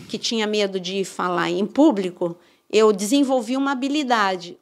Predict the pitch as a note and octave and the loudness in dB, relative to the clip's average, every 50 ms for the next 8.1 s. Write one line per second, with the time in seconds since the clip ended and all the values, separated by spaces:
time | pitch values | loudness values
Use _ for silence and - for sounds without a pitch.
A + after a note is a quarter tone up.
0 | _ - G#3 A#3+ C4+ D4 C#4+ C4 D4+ D4 D4 D4+ D4 - C#4 C#4 - C#4+ C4+ D#4 | _ 0 2 4 4 4 4 2 2 2 2 0 0 -4 -4 -4 -4 -2 0 0
1 | D4+ C#4 C4+ C4 C4+ C4 C4 A#3 G#3 G#3+ B3 C4+ C4+ C4+ D4+ - - C4+ - C#4+ | 2 2 2 0 0 -2 -2 -6 -4 0 0 0 0 -2 -6 -8 -6 -4 -2 -2
2 | C#4 - D4 C4 - D#4 E4 D#4 C#4+ C4 A#3 G3+ F#3 F3 F3 _ _ _ _ _ | -2 -2 -4 -4 -2 -2 0 2 4 4 4 2 0 -4 -10 _ _ _ _ _
3 | _ _ _ _ _ - A3 A3+ A3+ A3+ G#3 A#3 B3 A#3 A#3 - - D4 D#4 F#4 | _ _ _ _ _ -6 -2 -2 0 0 0 -2 -2 -2 -4 0 2 4 4 4
4 | G#4 A4 G#4+ G#4+ - E4 D4 C4+ - - B3+ B3+ A#3+ A#3 A#3 A#3 A3+ A3 G3+ F#3 | 4 2 0 0 0 0 0 0 0 0 0 0 0 2 2 2 2 2 0 -2
5 | F#3+ G3 G3+ G3+ G3+ G3+ F#3+ G#3+ A3+ A#3 A3 G#3+ G#3 G#3+ A#3 B3+ C4 B3 A3 G3 | -4 -4 -2 -4 -4 -4 -4 -4 -4 -4 -4 -4 -2 0 2 4 4 4 2 0
6 | F#3+ F#3 F#3+ - _ _ - G#3+ A3 G#3 G3 G3+ B3 B3 B3 - - G#3+ A3 A#3 | -4 -6 -6 -8 _ _ 0 0 0 0 0 -2 -2 -2 -2 -2 0 0 2 4
7 | A#3 B3 B3+ B3 A3+ - F#3+ F3+ F#3+ - B3+ B3 A3+ A#3+ A#3 A3+ G3 A3+ A#3 A3+ | 4 4 2 0 -4 -8 -10 -8 -4 0 0 2 2 2 2 2 0 0 0 0
8 | A3+ A3 | 0 0